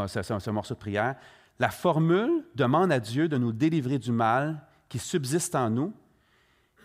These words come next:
et de s'élever, s'élever, pardon, contre le mal extérieur, les forces malignes de ce monde, notamment nos ennemis qui veulent notre perte. Donc, euh,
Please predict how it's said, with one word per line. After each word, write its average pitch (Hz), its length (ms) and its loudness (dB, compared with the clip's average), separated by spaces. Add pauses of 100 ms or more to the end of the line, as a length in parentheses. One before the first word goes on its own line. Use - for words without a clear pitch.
(220)
et 135 140 -2
de 127 140 0
s'élever, 185 920 2
s'élever, 165 440 2
pardon, 147 380 0
contre 185 420 0
le 135 100 2
mal 143 320 4
extérieur, 131 760 0 (360)
les 110 100 0
forces 190 340 -2
malignes 131 460 0
de 117 80 -4
ce 110 160 -6
monde, 107 380 -2 (360)
notamment 160 440 2
nos 135 160 2
ennemis 120 520 0 (360)
qui 117 160 -4
veulent 117 240 0
notre 110 240 -4
perte. - 480 -14 (1300)
Donc, 123 280 -2
euh, 120 400 4